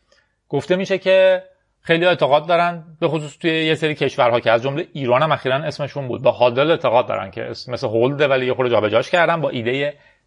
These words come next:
نگه داشتن پول بیت کوین به امید اینکه پول دار شیم. هولد در واقع.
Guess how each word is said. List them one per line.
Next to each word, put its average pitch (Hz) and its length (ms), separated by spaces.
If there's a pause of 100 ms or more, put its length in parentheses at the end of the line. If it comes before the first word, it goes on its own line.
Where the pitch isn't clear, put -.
نگه 120 640
داشتن 120 720 (220)
پول 131 400 (440)
بیت 117 180
کوین 135 400
به 123 80
امید 117 320
اینکه 120 540 (200)
پول 117 160
دار 95 200
شیم. - 200 (1080)
هولد 110 340 (140)
در 98 140
واقع. - 280